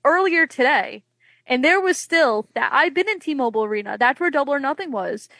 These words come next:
And that arena, I think, holds, like, maybe s-, eight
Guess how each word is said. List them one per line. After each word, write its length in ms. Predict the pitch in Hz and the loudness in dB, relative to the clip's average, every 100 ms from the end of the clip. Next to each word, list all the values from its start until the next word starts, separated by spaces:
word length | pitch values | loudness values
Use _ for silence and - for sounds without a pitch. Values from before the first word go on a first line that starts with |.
| _ _ _ - - | _ _ _ -10 -2
And 200 | 277 254 | 2 4
that 220 | 302 370 - - | 2 0 -4 0
arena, 360 | 269 277 349 | 2 2 2
I 100 | 247 | 2
think, 200 | 226 277 | 0 -4
holds, 260 | 262 285 269 | 0 -2 -2
like, 200 | 233 - _ _ | -6 -6 _ _
maybe 480 | 247 269 285 262 - | -6 -4 -2 -4 -6
s-, 220 | - - - - | -14 -16 -16 -2
eight 240 | 254 285 | -2 -2